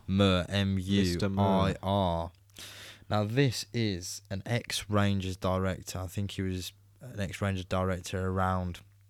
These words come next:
Speaker 1: around ten years ago, I think. And yeah,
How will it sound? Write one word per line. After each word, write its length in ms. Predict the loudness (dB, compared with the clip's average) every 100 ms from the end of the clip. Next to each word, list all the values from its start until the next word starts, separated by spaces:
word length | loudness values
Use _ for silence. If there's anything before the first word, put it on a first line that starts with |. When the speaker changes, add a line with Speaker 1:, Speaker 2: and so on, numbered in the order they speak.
| _ -14 -4
Speaker 1:
around 240 | -2 -2
ten 220 | -2 -2
years 260 | 0 -2 -2
ago, 140 | -2 -4
I 40 |
think. 360 | -4 -6 -6 -12 -20 -20 -20 _ _ -20 -20 _ -18 -16 -18 -20 -20 -20 -20 -20 -2
And 120 | 4
yeah, 220 | 6 6